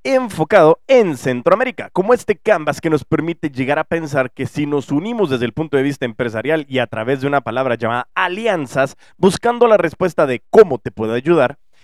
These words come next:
estuvimos haciendo una serie de episodios grabados en San José, Costa Rica, a través del punto central del tema que queremos compartir a través de esta serie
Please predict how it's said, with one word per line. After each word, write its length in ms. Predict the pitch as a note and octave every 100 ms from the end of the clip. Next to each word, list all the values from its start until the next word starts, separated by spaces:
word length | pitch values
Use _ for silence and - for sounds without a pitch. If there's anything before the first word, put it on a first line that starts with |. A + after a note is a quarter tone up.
| _ -
estuvimos 560 | F3+ F#3+ A3+ B3+ C4+ A#3+
haciendo 300 | F#3+ F#3 F3
una 120 | E3+
serie 320 | - F#3 E3+
de 120 | E3+
episodios 540 | F#3+ E3 - C#3 C3+ C3
grabados 460 | D#3 D#3+ F#3 F#3+
en 140 | E3 D3+
San 240 | G3+ G#3
José, 260 | E3+ - -
Costa 300 | C#3 - B2
Rica, 360 | B2 _ G2 _ _ _
a 180 | A3 A#3+
través 420 | A3 F#3+ F3+ D#3+
del 180 | D#3+ D#3
punto 360 | G#3 G#3 F#3
central 540 | D3 C#3+ B2+ C#3+ D3 E3+ _
del 240 | _ F#3+ F#3+
tema 260 | A3 G3+
que 120 | F#3 D#3
queremos 340 | C#3+ C#3+ -
compartir 500 | D3 C3+ B2+ - D#3
a 60 | B2
través 320 | A2+ A2+ A#2
de 80 | C#3
esta 160 | G#3+
serie 340 | G3+ F#3 E3